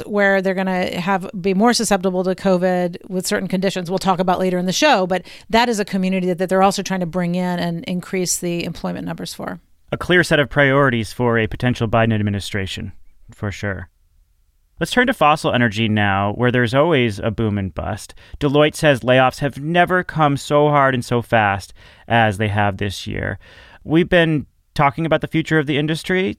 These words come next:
Speaker 2: saying that, you know, many of these jobs could come back as people go back to driving and consuming as usual. Were we wrong? Are we, are we talking about, you know, hundreds of thousands, if not millions of people who are just not going back to work in the oil sector?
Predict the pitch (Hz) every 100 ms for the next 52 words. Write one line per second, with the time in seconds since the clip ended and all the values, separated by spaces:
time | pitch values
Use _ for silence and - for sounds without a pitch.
0 | - 151 131 123 117 117 - - 117 117
1 | 127 120 117 - 120 113 - - 120 120
2 | 110 - 120 113 104 98 117 151 - -
3 | - - - 120 - 123 113 117 107 113
4 | 107 110 90 - 147 139 131 139 127 110
5 | - 110 - 131 127 127 120 113 110 98
6 | 98 107 104 113 113 113 110 - _ _
7 | - 117 156 143 226 156 143 196 262 254
8 | - 135 160 202 - 139 196 185 185 196
9 | 190 175 170 160 - 139 135 - 156 165
10 | 160 156 143 143 151 151 160 143 147 151
11 | 143 127 143 151 147 135 151 147 147 135
12 | 123 123 - 110 120 - 120 131 131 117
13 | 127 - 123 113 135 - 120 123 123 117
14 | 120 117 120 117 107 123 - 160 - 208